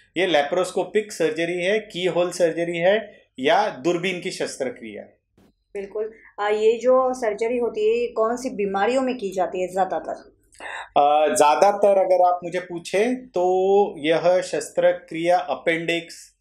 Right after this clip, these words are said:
Speaker 1: पित्त की थैली में पत्थर, हर्निया। अब हर्निया भी तीन प्रकार के होते हैं, नाभि का हर्निया, नाभि के ऊपर का हर्निया,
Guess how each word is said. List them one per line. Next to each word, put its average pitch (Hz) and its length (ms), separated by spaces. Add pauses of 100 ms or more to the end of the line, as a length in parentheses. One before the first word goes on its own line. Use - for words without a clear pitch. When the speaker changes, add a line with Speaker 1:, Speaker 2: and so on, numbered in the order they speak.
(340)
Speaker 1:
पित्त 160 200
की 175 100
थैली 156 320
में 160 200
पत्थर, 151 680 (320)
हर्निया। 160 500
अब 156 200
हर्निया 175 360
भी 190 80
तीन 180 260
प्रकार 165 360
के 165 120
होते 151 280
हैं, 160 180
नाभि 147 300
का 165 160
हर्निया, 151 400
नाभि 143 280
के 160 120
ऊपर 156 300
का 156 140
हर्निया, 143 500